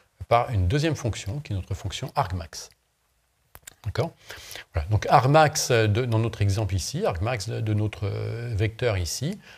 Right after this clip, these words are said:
eh ben, ça va nous renvoyer, donc, alors, zéro, un, deux, trois, quatre, ça va nous renvoyer quatre, qui est, euh, la classe d'appartenance la plus probable, puisque c'est celle qui a la plus forte probabilité.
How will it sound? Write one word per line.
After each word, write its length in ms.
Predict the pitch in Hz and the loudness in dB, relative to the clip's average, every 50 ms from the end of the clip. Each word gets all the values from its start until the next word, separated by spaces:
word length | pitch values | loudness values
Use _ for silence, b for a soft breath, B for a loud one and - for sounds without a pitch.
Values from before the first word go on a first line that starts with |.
| B B B | B B B
eh 120 | 92 87 | -4 0
ben, 160 | 85 95 120 139 | 4 4 4 4
ça 160 | - - 101 | 4 2 2
va 80 | 98 | 2
nous 140 | 113 120 117 | 2 2 2
renvoyer, 420 | 107 101 95 87 90 82 85 113 156 | 2 2 2 2 2 2 2 0 -2
donc, 200 | 160 110 - - | -2 -4 -4 -4
alors, 140 | 107 104 | -4 -4
zéro, 380 | 76 71 87 90 82 85 90 101 - - | -2 -2 -2 -2 -2 -2 -4 -4 -6 -10
un, 240 | - - 104 113 117 117 98 87 | -10 -8 -8 -6 -6 -6 -6 -6
deux, 220 | 95 113 147 147 - | -6 -6 -8 -10 -16
trois, 320 | - - - - - - - - _ | -20 -20 -16 -12 -12 -12 -12 -10 _
quatre, 380 | - 139 143 - - - - 85 | 6 6 6 6 4 -4 -12 -12
ça 120 | - - | -12 -10
va 60 | 92 92 | -8 -6
nous 100 | 90 85 | -6 -4
renvoyer 280 | 87 87 87 80 82 | -4 -4 -4 -4 -6
quatre, 400 | - - - 120 151 - - 101 | -4 0 2 2 2 0 -4 -10
qui 260 | 90 - - - 95 | -12 -10 -8 -8 -8
est, 80 | 110 143 B B B B B _ | -8 -8 B B B B B _
euh, 80 | - 92 | -8 -6
la 140 | 87 95 92 | -4 -4 -4
classe 220 | - - 135 113 | -2 -2 -2 -2
d'appartenance 640 | - 107 - 107 98 - - 98 85 104 156 147 - | -2 -2 -2 -2 -4 -4 -4 -6 -6 -6 -6 -6 -8
la 60 | - | -8
plus 140 | - - 117 | -8 -8 -8
probable, 500 | - - 98 85 85 85 110 147 156 - - B B B B _ | -8 -6 -6 -6 -4 -4 -4 -4 -6 -6 -8 B B B B _
puisque 240 | - - - - | -20 -14 -10 -10
c'est 120 | 95 - - | -12 -12 -10
celle 180 | - - 139 | -8 -8 -8
qui 100 | - - | -8 -8
a 20 | - | -12
la 80 | 90 | -12
plus 160 | 90 - - 104 | -12 -12 -10 -6
forte 200 | - 139 - - | -6 -6 -6 -6
probabilité. 540 | - 117 107 98 92 90 82 80 - - | -4 -2 -2 0 0 -2 -4 -6 -8 -14